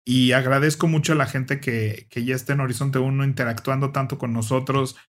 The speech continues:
que se abre, que nos cuenta sus historias. Creo que ayer sentí muy claramente que estamos cumpliendo con uno de nuestros objetivos en Horizonte Uno, que es,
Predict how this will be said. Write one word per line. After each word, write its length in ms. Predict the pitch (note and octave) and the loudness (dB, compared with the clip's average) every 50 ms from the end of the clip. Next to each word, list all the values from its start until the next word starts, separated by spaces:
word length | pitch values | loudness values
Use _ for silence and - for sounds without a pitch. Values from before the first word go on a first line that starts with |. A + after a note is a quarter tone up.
| _ _ - | _ _ -4
que 80 | B2+ A2 | -2 0
se 160 | A2 C3 C3+ | 2 4 4
abre, 280 | C3 C3 C3+ C3+ C#3+ | 4 4 4 2 0
que 100 | C#3 - | 0 -2
nos 160 | B2 B2 A#2 - | -4 -6 -6 -6
cuenta 300 | - C#3+ C#3 C#3 C#3+ C3+ | -4 -4 -2 -2 -2 -2
sus 220 | C#3 C3 A#2 G#2+ | -2 -4 -4 -2
historias. 840 | A2 G#2+ - - C3+ C3+ C#3 C#3+ C3+ C#3+ F3 A3 - - - _ _ _ _ _ _ - | -2 -2 0 0 2 4 4 4 4 2 0 -4 -6 -10 -18 _ _ _ _ _ _ 0
Creo 200 | C#3+ D3+ D3+ D3 | 2 2 2 2
que 640 | D3+ D#3+ D#3+ D#3 D#3 D3+ C#3+ C#3 C3+ B2+ A#2 A#2+ G#2 F#2+ | 2 2 4 4 4 4 4 4 2 0 0 -2 0 2
ayer 320 | B2 C3 C3 D3+ D#3 D3 | 2 2 4 4 2 2
sentí 640 | C#3+ - E3+ D3+ D3 - - D#3 D#3 D#3 D#3 D3+ C#3 C3+ | 2 0 0 0 0 2 2 2 4 4 4 4 4 4
muy 360 | C#3 C#3 D3 D3+ D3+ D3 D3 | 4 2 4 2 2 0 0
claramente 600 | D3 D3 C#3 C3+ C#3 C3+ C3+ C3 B2+ A#2 - A#2 | 2 2 2 2 2 0 -2 -2 -4 -4 -6 -8
que 60 | - | -10
estamos 340 | - - - B2 A#2+ A#2 - | -10 -8 -6 -4 -4 -4 -4
cumpliendo 520 | - B2 A#2 A2+ A#2 A2+ A2+ A2+ A#2 A2+ | -4 -4 -2 -2 -2 -2 -2 -2 -4 -4
con 180 | A2+ A2 A2 A2+ | -6 -6 -4 -4
uno 180 | A#2 A#2+ A#2+ A#2+ | -2 -2 -2 -2
de 40 | A#2 | -4
nuestros 260 | A2 A2 - A2 A2 | -4 -4 -6 -6 -6
objetivos 540 | A#2 A2 - - A2 G#2+ - A#2 A#2 A2 A2+ | -6 -6 -6 -8 -8 -6 -4 -4 -4 -4 -4
en 100 | A2+ A2+ | -4 -2
Horizonte 420 | A2+ A2 A2 A2 B2+ A#2 A2 A#2 | -2 -4 -4 -6 -6 -4 -4 -2
Uno, 320 | A2+ A#2+ A#2+ A#2 B2 B2 A#2+ | -2 -2 -2 -2 -2 -4 -4
que 120 | - A#2 A2 | -4 -2 -2
es, 220 | G#2+ A2 - _ | -2 -4 -6 _